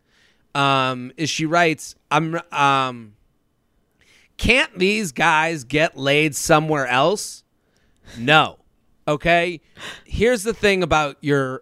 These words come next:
quote-unquote friends who are not your friends. You're talking to them. You're an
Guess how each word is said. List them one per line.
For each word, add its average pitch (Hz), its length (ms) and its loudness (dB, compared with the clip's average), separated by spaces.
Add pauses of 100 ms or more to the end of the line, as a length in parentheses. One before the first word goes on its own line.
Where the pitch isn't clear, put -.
quote-unquote 156 600 2
friends 139 520 0
who 135 80 0
are 127 100 4
not 135 180 4
your 120 120 -4
friends. - 540 -10 (340)
You're 165 240 2
talking 175 480 -2
to 113 100 -16
them. 87 240 -18
You're 156 340 -2
an 165 80 -4